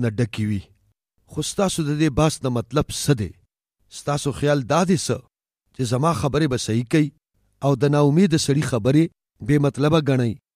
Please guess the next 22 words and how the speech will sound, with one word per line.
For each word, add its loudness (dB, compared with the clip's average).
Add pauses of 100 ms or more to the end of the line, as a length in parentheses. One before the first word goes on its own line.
(360)
تاسو 2
به 4
یتیمان 2
هم 4
خرڅ -4 (100)
کوئ -6 (540)
او 0 (120)
تاسو 2
به 0
د 0
خپل -4 (140)
دوست 2
په 0
سر 2
هم 4 (100)
پیسې 0 (100)
واخلئ. -6 (440)
خو -4
اوس -4 (140)
ما 2 (100)
ته 2
وګورئ، 0